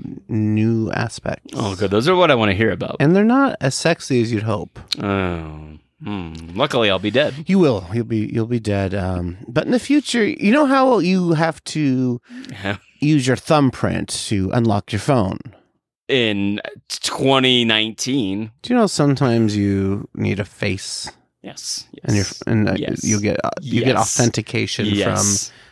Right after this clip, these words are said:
Speaker 1: your face,
Speaker 2: Yes,
Speaker 1: your
Speaker 2: I have to take my
Speaker 1: thumbprint.
Speaker 2: sunglasses off. I used to have to take my mask off, but now that it's New Year's, we all know that covid is gone.
Speaker 1: I,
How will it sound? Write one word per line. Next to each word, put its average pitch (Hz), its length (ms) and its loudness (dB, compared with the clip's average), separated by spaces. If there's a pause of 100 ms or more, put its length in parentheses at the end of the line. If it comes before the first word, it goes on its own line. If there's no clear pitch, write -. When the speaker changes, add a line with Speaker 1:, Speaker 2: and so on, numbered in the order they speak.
(160)
Speaker 1:
your 110 120 -2
face, 110 500 0
Speaker 2:
Yes, 101 220 2
Speaker 1:
your 101 120 0
Speaker 2:
I 104 40 -2
have 131 180 4
to 120 60 2
take 120 140 0
my 104 60 0
Speaker 1:
thumbprint. 104 180 0
Speaker 2:
sunglasses 107 880 0
off. - 420 -14 (320)
I 123 80 0
used 127 400 0
to 156 80 4
have 135 120 0
to 123 60 -14
take 123 220 -2
my 107 100 -2
mask 117 320 -2
off, - 160 -6
but 101 120 -6
now 117 160 0
that 156 120 2
it's 120 200 -2
New 135 100 4
Year's, 98 300 0
we 98 120 0
all 95 140 2
know 98 220 2
that 95 180 -2
covid 95 360 -2
is 85 120 -6
gone. 104 260 -4 (440)
Speaker 1:
I, 165 240 0